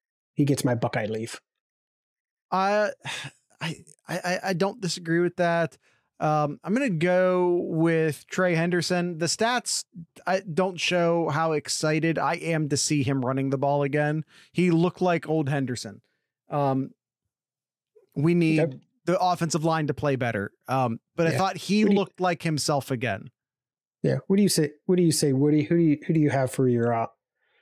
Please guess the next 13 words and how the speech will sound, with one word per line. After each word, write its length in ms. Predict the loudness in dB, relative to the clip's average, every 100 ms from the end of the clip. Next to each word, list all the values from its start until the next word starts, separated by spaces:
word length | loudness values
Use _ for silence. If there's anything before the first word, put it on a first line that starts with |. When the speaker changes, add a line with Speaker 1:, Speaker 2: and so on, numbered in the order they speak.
| _ _ _ _
Speaker 2:
He 80 | -2
Speaker 1:
um, 40 | 0
Speaker 2:
says, 440 | 2 0 0 -2
uh, 400 | 2 2 2 0 -2 _ -6
Chip 340 | -2 -2 -4 -8
Chambers 600 | -2 0 0 2 0 0
and 140 | -2
the 60 | 0
kicker. 400 | -2 -4 -10 -16 _ _ _ _ _ _ _ _ _ -4
Speaker 1:
<laughs> 60 | -4 -4 -4 0
Okay. 340 | 0 0 -2 -2 -4 -2 -2 0 -2
<laughs> 0 | -2
That, 360 | 0 -2 -2